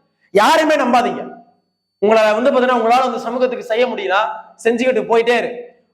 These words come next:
உங்களுடைய பார்வையில வந்து பாத்தீங்கன்னா இந்த சமூகத்துக்கு யார் நல்லது செய்யறாங்களோ அவங்க நல்லவங்க அப்படின்னு எந்த ஒரு விஷயமும் புரியுதுங்களா? மனசுல ஆயிரத்தெட்டு பிரச்சனைகளை வச்சுக்கிட்டு கூட யார் மீது வந்து பாத்தீங்கன்னா அவதூறு பரப்பாம சரியான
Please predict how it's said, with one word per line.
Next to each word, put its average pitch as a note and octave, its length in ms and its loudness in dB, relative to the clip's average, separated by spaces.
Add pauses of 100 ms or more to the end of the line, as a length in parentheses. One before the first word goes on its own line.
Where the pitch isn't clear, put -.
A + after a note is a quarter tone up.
(100)
உங்களுடைய C4 400 2 (120)
பார்வையில C#4 420 2
வந்து B3 140 -2
பாத்தீங்கன்னா A#3 260 -4
இந்த A#3 140 -6
சமூகத்துக்கு A#3 400 0 (100)
யார் C4 200 4 (440)
நல்லது C#4 320 2
செய்யறாங்களோ A3+ 440 2 (440)
அவங்க A#3 200 2 (120)
நல்லவங்க C#4+ 400 2
அப்படின்னு G#3 280 -4 (520)
எந்த B3 320 0 (120)
ஒரு C#4 160 2
விஷயமும் A#3+ 420 -4 (320)
புரியுதுங்களா? G#3 380 2 (540)
மனசுல B3+ 340 0 (140)
ஆயிரத்தெட்டு A#3+ 420 0
பிரச்சனைகளை B3+ 460 -2
வச்சுக்கிட்டு A3+ 340 -6
கூட G#3 100 2 (580)
யார் C#4 320 4
மீது C#4+ 180 0
வந்து B3+ 120 0
பாத்தீங்கன்னா A#3+ 280 0
அவதூறு A#3+ 360 0
பரப்பாம A#3 480 0 (480)
சரியான D4 400 2